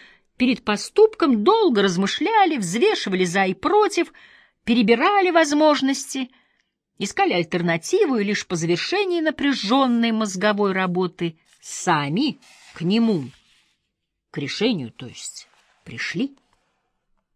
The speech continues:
Но следует со всей определённостью заявить, что так не бывает. Разумеется, решение поесть не придёт в голову, если её обладатель не почувствует аппетита.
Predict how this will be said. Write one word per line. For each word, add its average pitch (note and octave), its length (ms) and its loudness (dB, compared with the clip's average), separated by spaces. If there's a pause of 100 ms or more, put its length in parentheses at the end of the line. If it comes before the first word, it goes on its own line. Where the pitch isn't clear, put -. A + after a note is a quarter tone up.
(880)
Но E3 140 -2
следует A#3+ 380 0
со A#3 120 0
всей B3 220 0
определённостью A#3 600 0
заявить, G3+ 280 0
что - 160 -4
так G#3+ 340 -2
не G3 180 0
бывает. D#3+ 640 0 (1300)
Разумеется, G#3+ 540 2
решение A#3 540 0 (380)
поесть F3 640 0
не F#3+ 260 2
придёт G3 460 0
в F3 60 -2
голову, E3+ 320 2
если E3+ 340 0
её E3+ 420 0
обладатель E3 640 0
не E3 120 0
почувствует E3 640 -4
аппетита. E3 640 -8